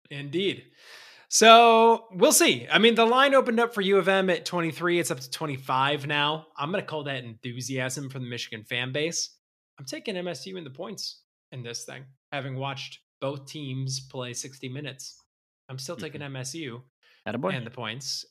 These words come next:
Speaker 3: Attaboy.
Speaker 1: um, but also M S U just straight up. I think M S U is gonna win this game.
Speaker 2: You, this is also from a guy who took, uh, uh, Penn State, Forks Down. Um, <laughs>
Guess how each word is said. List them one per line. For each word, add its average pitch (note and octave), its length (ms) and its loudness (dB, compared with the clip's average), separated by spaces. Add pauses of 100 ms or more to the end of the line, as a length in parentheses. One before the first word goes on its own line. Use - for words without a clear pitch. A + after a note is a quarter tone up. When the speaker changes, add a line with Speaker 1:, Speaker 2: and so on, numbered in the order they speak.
Speaker 3:
Attaboy. C#3 80 -4 (300)
Speaker 1:
um, A#2 260 -10 (160)
but D3+ 100 -6
also G3+ 280 0
M G3 180 -4
S F#3 160 -2
U G3+ 80 -8
just F#3+ 180 -8
straight F#3+ 240 -4
up. F#3 160 -8 (500)
I C3 140 -8
think C#3 180 -8
M C#3 120 -10
S C3 100 -10
U C#3 60 -12
is C3 80 -14
gonna C3+ 160 -10
win C#3 160 -10
this C3 120 -10
game. D#3 220 -14 (260)
Speaker 2:
You, C#3+ 260 0
this C#3+ 220 0
is C3+ 120 0
also C3 260 2
from B2 140 -2
a A2+ 60 0
guy A2 240 6
who G#2+ 140 -2
took, - 460 -8
uh, G#2+ 40 -8 (580)
uh, F2+ 360 -10 (200)
Penn B2+ 160 0
State, - 520 0
Forks - 300 -8
Down. G2 380 -4 (640)
Um, F#2+ 460 -6
<laughs> - 60 -16